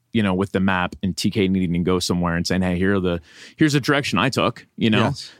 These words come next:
Speaker 1: Um, I can't guarantee that that road's gonna be opened.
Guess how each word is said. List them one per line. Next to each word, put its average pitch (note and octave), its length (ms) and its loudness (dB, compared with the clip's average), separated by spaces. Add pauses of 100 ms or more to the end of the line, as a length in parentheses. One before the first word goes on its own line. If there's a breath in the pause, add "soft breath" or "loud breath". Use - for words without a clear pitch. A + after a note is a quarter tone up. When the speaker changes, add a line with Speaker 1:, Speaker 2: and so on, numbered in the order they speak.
(160)
Speaker 1:
Um, G#2 240 2
I B2 80 2
can't C3 220 0
guarantee B2 340 2
that A#2+ 140 2
that A#2 160 0
road's A#2 220 4
gonna A2+ 140 2
be F#2 140 2
opened. G#2+ 460 0